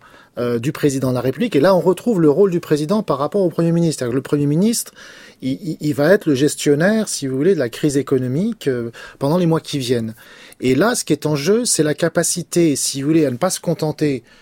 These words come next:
d'être une sorte de garde-barrière, euh, des plans sociaux dans les mois qui viennent. Il faudra pas simplement compter les morts et compter les, les, les, les gens mis au chômage. Euh, sinon, le politique s'enfermerait dans ce rôle, euh, euh, délétère.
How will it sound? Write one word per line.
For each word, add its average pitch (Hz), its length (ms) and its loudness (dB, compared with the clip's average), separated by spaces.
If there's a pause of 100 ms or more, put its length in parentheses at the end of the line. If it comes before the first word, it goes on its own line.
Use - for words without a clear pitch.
(180)
d'être 139 220 -2
une 131 80 -6
sorte 139 180 -4
de 131 80 2
garde-barrière, 135 920 0 (380)
euh, 120 160 -2
des 131 100 0
plans 135 180 -4
sociaux 226 460 -2
dans 139 140 -2
les 127 80 -4
mois 131 120 -4
qui 165 140 -6
viennent. 214 300 -2
Il 127 40 -6
faudra 123 280 -6
pas 160 100 -4
simplement 151 420 -2
compter 131 280 -4
les 120 100 -2
morts 147 320 0
et 120 60 -6
compter 127 300 -6
les, 113 220 -4 (400)
les, 113 300 -4
les, 120 160 -6
les 139 160 0
gens 147 200 -2
mis 139 120 -2
au 120 80 -2
chômage. 180 560 -4 (340)
Euh, 127 220 2
sinon, 180 480 2
le 160 140 4
politique 151 420 -2
s'enfermerait 175 800 0
dans 131 160 -6
ce - 160 -4
rôle, 180 320 2
euh, 113 220 2 (340)
euh, 117 160 0
délétère. 160 640 0